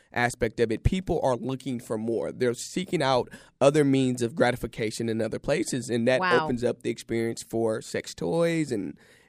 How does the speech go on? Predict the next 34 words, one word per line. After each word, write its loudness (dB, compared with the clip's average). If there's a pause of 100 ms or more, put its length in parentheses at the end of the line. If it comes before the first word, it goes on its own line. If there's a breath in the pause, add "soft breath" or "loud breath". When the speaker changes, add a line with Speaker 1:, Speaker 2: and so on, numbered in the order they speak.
Speaker 1:
and, 0
and 0
sex -2
bots. -4 (320)
Speaker 2:
Well, -4
I, 2 (100)
sex -4
toys, 0
I -2
mean, -4
I 4
get 2
if -6
that's -2
your 0
thing. 0
But, 4
okay, 0
so, 0
Lexi, 2
I'm 4
gonna 2
bring 2
you 4
in 2
on 4
this. 2
Um, 4 (260 soft breath)
what 4
do 8
you 8
think 2
about 2
this? -6